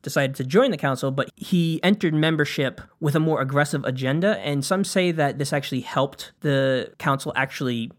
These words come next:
do its job. They did actually pass some resolutions against legitimate abusers of human rights like Syria. In two thousand seventeen, Nikki Haley sought reforms for the Human Rights Council.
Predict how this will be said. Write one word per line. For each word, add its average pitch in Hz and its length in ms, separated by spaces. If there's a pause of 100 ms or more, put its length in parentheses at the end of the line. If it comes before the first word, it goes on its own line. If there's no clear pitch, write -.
(120)
do 143 200
its - 160
job. 135 440 (240)
They 147 140
did 147 320
actually 135 640 (240)
pass 151 180
some 135 140
resolutions 127 680
against 123 720 (180)
legitimate 143 680 (200)
abusers 127 460
of 123 80
human 123 240
rights 117 180
like 107 140
Syria. 117 560 (160)
In 170 120
two 220 100
thousand 208 240
seventeen, 180 640 (380)
Nikki 175 260
Haley 170 400
sought 165 340
reforms 156 600
for 135 240
the 127 220
Human 127 240
Rights 123 180
Council. 110 500